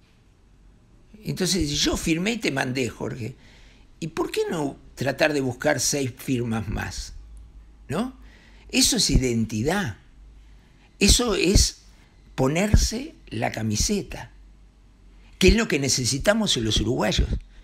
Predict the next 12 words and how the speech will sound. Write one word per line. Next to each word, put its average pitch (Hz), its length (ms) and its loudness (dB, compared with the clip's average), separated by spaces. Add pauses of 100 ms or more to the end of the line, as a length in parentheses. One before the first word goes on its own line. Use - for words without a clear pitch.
(280)
Los 127 200 2
uruguayos 202 460 0
necesitamos 180 640 0
ponernos 185 560 -2
la 151 100 -2
camiseta. 123 760 -4 (680)
¿Quiénes? 156 560 4
Los 175 300 0
honestos. 196 720 -4 (1160)
Los 175 180 2
que - 140 4
somos 294 580 0